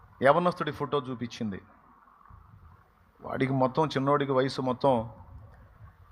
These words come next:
ఓ పద్దెనిమిది, ఓ పంతొమ్మిది సంవత్సరాలు కూడా ఉండి లేనట్టు ఉన్నాయి. ఓ పద్దెనిమిది, పంతొమ్మిది ఏళ్ళు కూడా లేవు. చిన్న వయసు వాడే, ఓ పదిహేడు, పద్దెనిమిది ఉంటాయి అంతే. ఆ చిన్నోడి ఫోటో చూపించి,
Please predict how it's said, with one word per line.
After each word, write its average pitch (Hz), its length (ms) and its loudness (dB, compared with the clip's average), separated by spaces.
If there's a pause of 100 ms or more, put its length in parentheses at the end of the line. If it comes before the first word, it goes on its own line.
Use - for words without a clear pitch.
(280)
ఓ - 60 6
పద్దెనిమిది, 135 520 2 (720)
ఓ 131 60 2
పంతొమ్మిది 131 500 2
సంవత్సరాలు 139 500 2
కూడా 139 200 2
ఉండి 131 220 0
లేనట్టు 127 360 2
ఉన్నాయి. 117 220 2
ఓ 110 100 -2
పద్దెనిమిది, 113 440 0
పంతొమ్మిది 104 440 0
ఏళ్ళు 135 160 2
కూడా 135 180 4
లేవు. 107 180 4 (1400)
చిన్న 139 180 4
వయసు 120 280 2
వాడే, 87 160 -4 (1200)
ఓ 113 40 0
పదిహేడు, 131 340 4
పద్దెనిమిది 123 420 -2
ఉంటాయి 117 200 -6
అంతే. 95 200 -12 (1800)
ఆ 127 40 10
చిన్నోడి 208 360 6
ఫోటో 196 260 2
చూపించి, 165 500 -2